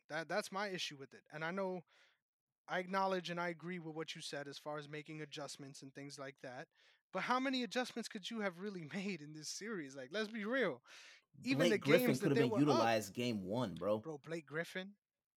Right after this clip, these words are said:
Speaker 2: Defensively? Did you see him
Speaker 1: Bro.
Speaker 2: take those charges? He t-,
Speaker 1: Twenty twenty-two Blake Griffin,
Speaker 2: I don't,
Speaker 1: bro.
Speaker 2: look,
Speaker 1: We talk
Speaker 2: Blake,
Speaker 1: about charges, bro.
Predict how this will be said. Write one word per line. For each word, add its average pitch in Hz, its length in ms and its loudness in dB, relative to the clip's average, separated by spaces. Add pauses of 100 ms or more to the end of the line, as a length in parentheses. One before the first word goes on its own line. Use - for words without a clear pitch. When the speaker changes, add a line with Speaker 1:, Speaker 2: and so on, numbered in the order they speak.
(120)
Speaker 2:
Defensively? 214 960 2
Did 139 140 0
you 247 80 4
see 180 180 2
him 214 120 6
Speaker 1:
Bro. - 60 0
Speaker 2:
take 202 180 -2
those 202 160 2
charges? 254 640 2
He - 80 -20
t-, - 20 -
Speaker 1:
Twenty 175 220 -8
twenty-two 175 560 -4 (140)
Blake 156 260 -12
Griffin, 170 500 -12
Speaker 2:
I 123 80 0
don't, 139 180 4
Speaker 1:
bro. 120 100 -6
Speaker 2:
look, 139 240 4 (120)
Speaker 1:
We 175 100 -8
talk 233 180 2
Speaker 2:
Blake, 139 160 6
Speaker 1:
about 160 160 2
charges, 190 640 -2
bro. 220 340 -8